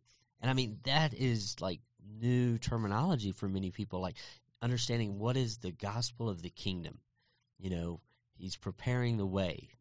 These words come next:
The kingdom of the Lord is here. You know, all of those, that verbiage. But when we look at our world, we just see our world.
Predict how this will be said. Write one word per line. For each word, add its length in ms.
The 60
kingdom 400
of 160
the 60
Lord 340
is 180
here. 380
You 100
know, 300
all 260
of 120
those, 500
that 220
verbiage. 560
But 180
when 220
we 120
look 260
at 120
our 120
world, 460
we 100
just 220
see 180
our 220
world. 520